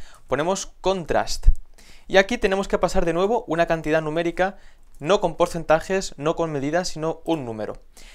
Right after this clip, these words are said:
Bueno, pues vamos a ver qué sucede. Por ejemplo, si le doy un contraste del cinco, aquí ven que el contraste va aumentando. En este caso los números no recomiendo que pongan muy altos. Por ejemplo, vamos a imaginar que le pongo un contraste veinte, ¿no? ¿Ven la,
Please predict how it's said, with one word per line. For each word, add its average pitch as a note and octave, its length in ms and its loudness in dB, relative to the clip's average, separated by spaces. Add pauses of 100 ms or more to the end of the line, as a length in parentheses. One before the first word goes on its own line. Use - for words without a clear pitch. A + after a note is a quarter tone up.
(140)
Bueno, A3 180 2
pues B2 160 -2
vamos D3 240 0
a D3+ 40 -2
ver D#3 60 0
qué D3+ 60 -8
sucede. A3 340 0
Por B2 120 -6
ejemplo, E3+ 280 -8
si C#3+ 120 -10
le B2+ 100 -4
doy C#3 80 -4
un D3+ 80 -6
contraste C#3 500 -4
del B2+ 80 -2
cinco, A3 540 -4 (880)
aquí A#2+ 200 -4
ven F3 220 -2
que C3+ 100 -2
el B2+ 60 0
contraste C#3+ 460 -2
va D3 100 0
aumentando. A#2 560 -4 (400)
En D#3 80 0
este G#3 180 2
caso A#3 240 0
los F3+ 140 0
números G3+ 500 -4
no D3 540 -2
recomiendo F#3 420 -4
que D#3+ 80 -2
pongan F3 260 -2
muy D#3 200 -2
altos. C#3+ 260 2
Por C3 140 -2
ejemplo, A#2+ 360 -2
vamos C#3+ 240 0
a E3 40 -2
imaginar E3 240 0
que D#3+ 80 -2
le D3 80 0
pongo E3 160 0
un D#3+ 40 -8
contraste D3 440 -2
veinte, A2 340 -2
¿no? F3+ 160 -6 (400)
¿Ven E3 400 0
la, D3 440 4